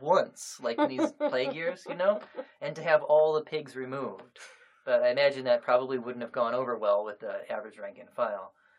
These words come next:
Speaker 1: Um, so, but the thing is, believe it or not, there was actually, there was actually money to be made in these shit piles, believe it or not.
Speaker 2: So,
Speaker 1: Yes.
Speaker 2: like, for tanners, or?
Speaker 1: No, no, actually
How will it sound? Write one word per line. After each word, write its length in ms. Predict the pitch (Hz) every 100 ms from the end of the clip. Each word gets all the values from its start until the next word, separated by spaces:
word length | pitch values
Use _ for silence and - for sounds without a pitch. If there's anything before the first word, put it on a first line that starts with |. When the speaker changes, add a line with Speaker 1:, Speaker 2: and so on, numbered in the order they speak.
| _ _ _ _ _ -
Speaker 1:
Um, 460 | 117 113 110 107 _ _ _ _ _
so, 280 | - 131 117
but 100 | 151
the 60 | 196
thing 160 | 294
is, 120 | 302 -
believe 240 | 196 208
it 60 | 202
or 80 | 170
not, 240 | 156 156
there 100 | 160
was 140 | 160 -
actually, 640 | - 208 - 220 220 240 - _ _ _
there 80 | 151
was 120 | 147 -
actually 380 | 151 - 156 147
money 440 | 147 196 240 139 120
to 80 | -
be 120 | 127
made 420 | 110 104 104 - _ _ _ _ _ _
in 320 | 131 113 117
these 340 | 127 151 - -
shit 200 | 277 -
piles, 400 | 107 - - -
believe 200 | 107 95
it 80 | 98
or 80 | -
not. 320 | - - _ _ _ _
Speaker 2:
So, 140 | -
Speaker 1:
Yes. 220 | 170 -
Speaker 2:
like, 180 | 208 196
for 120 | - 196
tanners, 640 | 208 202 269 381 381 226
or? 460 | 196 180 180 175 147
Speaker 1:
No, 560 | 139 120 110 165 - -
no, 260 | - 220 294
actually 320 | 277 - 269